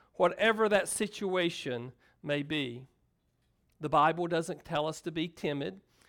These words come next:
It doesn't tell us to have a fearful spirit. But the s-, the Bible tells us that in power and love and sound mind, we are to be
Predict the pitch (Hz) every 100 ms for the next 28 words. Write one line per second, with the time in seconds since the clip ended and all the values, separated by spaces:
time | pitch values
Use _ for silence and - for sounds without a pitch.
0 | _ - 147 160 180 - - 175 180 175
1 | - 160 165 160 151 - 180 175 175 -
2 | 175 - - 185 151 139 196 - - _
3 | _ _ _ _ _ _ _ - 170 170
4 | - - - 165 160 175 185 190 185 -
5 | 185 170 151 120 131 - - - _ _
6 | - 160 160 147 - 202 196 202 202 202
7 | 170 160 165 160 156 123 117 123 - _
8 | _ 156 147 - - 180 185 196 185 185
9 | 151 123 - - - _ _ _ _ _
10 | 143 151 151 - 151 139 139 _ _ _
11 | 165 156 147